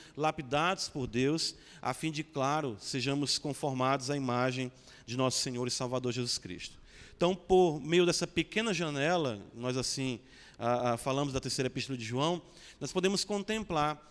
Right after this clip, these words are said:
uma igreja enfrentando problemas, e a qual o apóstolo traz soluções, claro, bíblicas, pautadas no amor e na verdade, a fim de que a igreja possa caminhar em santidade e de forma salutar, não sem problemas,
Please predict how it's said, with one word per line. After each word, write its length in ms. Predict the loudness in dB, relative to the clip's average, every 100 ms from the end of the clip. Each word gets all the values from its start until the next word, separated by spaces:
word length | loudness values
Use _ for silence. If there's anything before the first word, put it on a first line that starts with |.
| -20 -8
uma 140 | -2 0
igreja 340 | 4 4 2
enfrentando 640 | -2 0 0 2 2 2
problemas, 680 | 2 2 4 0 -2 -8 -10 -12 -20 -16 -2
e 140 | 0
a 60 | 2
qual 260 | 2 4
o 40 | 4
apóstolo 600 | 2 2 2 0 -2 -2
traz 320 | 0 0 0
soluções, 720 | 0 0 -2 -2 -2 -2 -2
claro, 280 | 0 0 0
bíblicas, 640 | -4 -2 0 0 -4 -4
pautadas 840 | -2 -2 0 0 2 2 -2 -2 -6 -20 -10
no 120 | 2 4
amor 420 | 6 6 4 4 -6 -16 -4
e 80 | 0
na 100 | 2
verdade, 640 | 2 2 2 2 0 -6 -14 -10 -4
a 100 | -4
fim 160 | -2
de 100 | -4
que 100 | 0
a 40 | 0
igreja 320 | 2 0 0
possa 280 | 0 0 -2
caminhar 400 | -4 -4 -2 -2
em 60 |
santidade 840 | -2 -2 -4 0 2 4 2 -2 -8 -14 -12
e 60 | -6
de 120 | -4
forma 300 | 0 0 2
salutar, 520 | 0 0 0 2 2
não 240 | 2 2
sem 240 | 0 -2 -2
problemas, 640 | -2 0 0 -2 -4 -8